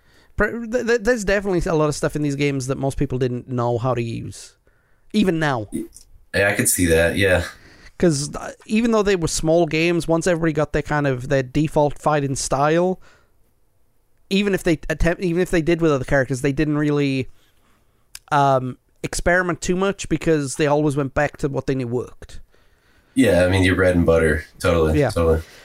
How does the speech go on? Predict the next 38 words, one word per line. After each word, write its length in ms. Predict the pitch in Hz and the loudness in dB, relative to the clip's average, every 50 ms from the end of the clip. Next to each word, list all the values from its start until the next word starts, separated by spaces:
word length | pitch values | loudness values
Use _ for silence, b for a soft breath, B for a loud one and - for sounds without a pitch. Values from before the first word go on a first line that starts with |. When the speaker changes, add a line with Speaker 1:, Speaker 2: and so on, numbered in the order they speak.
| B B - | B B -6
Speaker 1:
So, 200 | - - 214 208 | -2 0 2 2
like, 180 | 202 214 220 - - | 2 2 0 -2 -2
you 100 | 190 190 | -2 0
know, 100 | 175 151 | 0 2
like 140 | 156 185 170 | 0 0 2
most 220 | 180 180 175 - | 2 0 0 2
games, 340 | - 190 185 180 175 156 - - | 2 2 2 2 0 -2 -2 0
it 120 | 180 170 160 | 0 2 2
has 380 | 147 165 165 156 151 151 139 143 | 2 2 2 2 0 0 0 0
a 200 | 139 131 131 - - | 0 -2 -2 -4 -4
very, 220 | 135 151 156 160 147 | 0 2 2 4 4
very 240 | 147 147 139 135 | 4 2 2 2
easy 360 | 131 113 135 143 147 143 147 143 | 0 -2 -2 -2 0 0 0 0
difficulty 420 | 143 147 - - 170 160 147 151 | 0 -2 -2 0 0 0 0 0
system 360 | 143 - 147 - - 160 151 | -2 -2 -2 0 0 -2 -2
from 320 | - - 143 135 123 123 131 | 0 -2 -2 -2 -2 0 0
level 280 | 139 139 131 143 143 | 0 0 0 0 -2
one 220 | 131 139 139 135 127 | 0 0 0 0 0
to 80 | 139 | 0
level 240 | 135 131 127 123 123 | 0 0 0 -2 -4
seven, 440 | - - 185 185 185 185 185 185 - B B B B B B B | -2 0 2 2 2 0 -2 -4 -4 B B B B B B B
and 220 | - 175 170 175 - | 0 0 0 0 0
any 220 | - 180 190 226 233 | 0 0 0 0 0
of 60 | 214 | -2
these 200 | 220 - - - | -2 -2 -2 0
storyline 440 | - 190 196 202 190 180 175 165 165 | 2 4 4 4 4 2 2 2 0
elements 260 | 160 156 151 143 - | 0 0 0 -2 -2
that 120 | 160 147 | -2 0
we've 140 | 143 143 131 | 0 0 0
mentioned 360 | 147 156 170 160 - 160 - | 0 0 0 0 -2 -2 -2
so 100 | - 147 | -2 -2
far, 220 | - - 143 135 127 | 0 2 0 2 2
they 120 | 143 147 | 0 0
don't 240 | 135 151 151 160 143 | 0 0 -2 0 -2
become 240 | 160 - - 160 143 | -2 -2 0 0 0
available 440 | 127 151 160 160 156 147 139 143 | 2 2 2 2 2 2 0 0
before 280 | 135 139 - - 147 143 | 0 -2 -2 0 0 2
level 280 | 143 143 135 123 120 | 2 2 0 0 -2